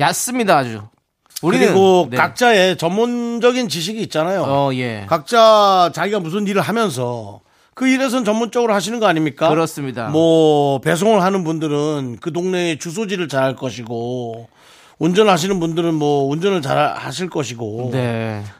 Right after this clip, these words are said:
Speaker 2: 자동차 정비를 하는 분들은 정비를 잘 하실 것이고,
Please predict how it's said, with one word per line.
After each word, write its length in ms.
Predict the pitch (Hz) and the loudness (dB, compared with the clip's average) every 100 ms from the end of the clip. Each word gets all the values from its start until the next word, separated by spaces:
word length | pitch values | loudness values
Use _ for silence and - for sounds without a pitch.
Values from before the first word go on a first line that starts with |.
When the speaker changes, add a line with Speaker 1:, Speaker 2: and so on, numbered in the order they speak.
| _ | _
Speaker 2:
자동차 460 | 139 170 175 196 170 | -2 0 2 2 2
정비를 360 | 160 190 202 | 0 0 2
하는 180 | 202 190 | 4 2
분들은 260 | 175 165 139 | -2 -2 -2
정비를 340 | 139 180 208 | -4 -2 -4
잘 200 | 139 143 135 | -2 -2 -2
하실 260 | 143 185 | -6 -8
것이고, 680 | 170 139 117 113 110 113 110 | -6 -8 -8 -10 -10 -12 -18